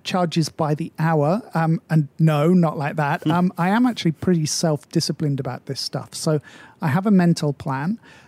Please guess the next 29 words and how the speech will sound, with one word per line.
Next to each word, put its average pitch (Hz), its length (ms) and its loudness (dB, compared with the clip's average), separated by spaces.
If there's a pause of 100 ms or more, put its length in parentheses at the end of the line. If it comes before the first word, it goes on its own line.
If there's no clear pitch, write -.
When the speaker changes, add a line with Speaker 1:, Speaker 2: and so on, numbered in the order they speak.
(180)
Speaker 1:
but 180 160 0
even 240 240 4
with 214 140 4
that, 180 240 0
I 151 80 0
fall 175 420 2
into 165 220 2
the 156 60 -6
pattern 151 340 -4
of 135 160 -4
doom 147 180 0
scrolling. 135 580 -6
So 156 480 2
Adam 202 240 2
Ghazali 160 460 0
suggests 147 500 -4
scheduling 143 640 -4
pretty 147 200 -6
much 135 340 -10
everything, 175 640 2
you 156 100 -2
know, 143 80 0
your 131 180 -2
work 160 280 -2
times, 156 280 -2
your 139 80 -4
meal 143 240 -2
times, 143 380 -8
your 127 80 -8